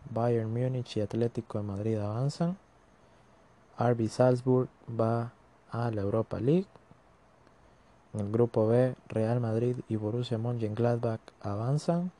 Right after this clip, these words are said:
Hubo empate de puntos es-, entre el Mönchengladbach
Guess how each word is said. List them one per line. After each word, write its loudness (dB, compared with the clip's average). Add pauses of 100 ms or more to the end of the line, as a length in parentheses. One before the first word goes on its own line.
(1200)
Hubo 6
empate 0
de 4
puntos -4
es-, -4 (140)
entre -2
el 0
Mönchengladbach 0